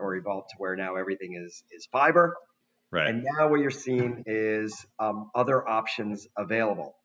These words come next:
Speaker 1: Number one, there's more competitors for that fiber. So
Speaker 2: Mm-hmm.
Speaker 1: historically, maybe we had three hundred access providers, and, and I'm, you know, I'm, I'm swagging it,
Speaker 2: Sure,
Speaker 1: uh,
Speaker 2: of course, yeah,
Speaker 1: years
Speaker 2: yeah.
Speaker 1: ago.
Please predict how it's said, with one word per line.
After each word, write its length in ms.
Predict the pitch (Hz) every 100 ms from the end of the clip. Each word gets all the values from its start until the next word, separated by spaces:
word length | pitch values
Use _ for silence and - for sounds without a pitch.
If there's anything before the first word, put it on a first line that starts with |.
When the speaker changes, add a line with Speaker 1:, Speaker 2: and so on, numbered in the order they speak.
| _ 101
Speaker 1:
Number 200 | 98 92
one, 180 | 120
there's 200 | 147 107
more 160 | 113 110
competitors 600 | 110 107 110 98 95 - -
for 160 | 120
that 200 | 101 90 -
fiber. 420 | 92 85 95 120
So 360 | - 101 95 95 _ -
Speaker 2:
Mm-hmm. 180 | 82 85
Speaker 1:
historically, 580 | 78 - 117 113 117 107
maybe 240 | 110 107
we 160 | 101 98
had 300 | 101 - -
three 160 | 175
hundred 240 | 143 104 98
access 460 | 98 - 101 92 -
providers, 500 | 95 95 95 101 98
and, 260 | 98 104 -
and 240 | 98 98 - _ -
I'm, 300 | 104 101 98 _ _
you 80 | 85
know, 80 | 80 85
I'm, 140 | 87 _ 98
I'm 160 | 90 -
swagging 520 | - 110 92 85 78
it, 120 | 82 _ _ -
Speaker 2:
Sure, 300 | 151 101 90
Speaker 1:
uh, 20 |
Speaker 2:
of 100 | -
course, 340 | 98 87 -
yeah, 160 | 92 82
Speaker 1:
years 180 | - 92
Speaker 2:
yeah. 60 |
Speaker 1:
ago. 180 | 82